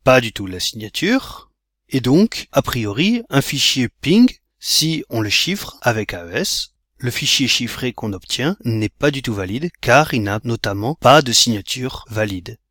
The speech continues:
et encore moins de structure valide. Donc, a priori, si on chiffre un ping, on n'obtient pas un ping, puisque la signature est cassée et la structure aussi. Et donc,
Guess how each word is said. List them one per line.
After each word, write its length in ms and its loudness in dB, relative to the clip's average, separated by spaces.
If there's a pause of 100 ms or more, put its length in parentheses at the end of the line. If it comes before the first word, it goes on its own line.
(120)
et 180 4
encore 260 0
moins 180 2
de 80 0
structure 440 -6
valide. 440 -18 (1040)
Donc, 300 0
a 60 -8
priori, 600 -8
si 280 0
on 100 2
chiffre 320 -6
un 80 -4
ping, 340 -2 (300)
on 120 0
n'obtient 340 -4
pas 260 -8
un 100 -4
ping, 440 -10
puisque 360 -4 (220)
la 160 -2
signature 840 -4
est 100 -12
cassée 320 -2
et 180 -2
la 120 -4
structure 400 -8
aussi. 320 -8 (1900)
Et 100 -6
donc, 320 0